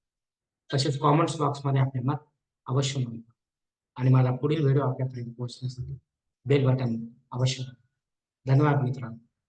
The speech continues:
पुढील भेटीपर्यंत आपण खुश राहा, आनंदी राहा, प्रसन्न राहा.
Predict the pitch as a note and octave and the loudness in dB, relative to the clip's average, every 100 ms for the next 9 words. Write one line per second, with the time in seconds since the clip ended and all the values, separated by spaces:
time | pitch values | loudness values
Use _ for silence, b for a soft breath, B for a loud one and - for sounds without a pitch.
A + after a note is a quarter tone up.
0 | _ - D3+ D#3+ C3+ C#3 C#3+ C3+ C3 B2 | _ -2 2 4 2 2 0 0 0 -2
1 | B2+ - C#3+ - C3 - _ _ _ _ | -4 -4 -4 -4 -6 -8 _ _ _ _
2 | - B2 C#3+ C#3 B2+ A#2+ - _ _ _ | -8 0 2 2 0 -4 -12 _ _ _
3 | - C3 D3+ B2+ A2+ A2+ | -6 -4 -2 -4 -4 -10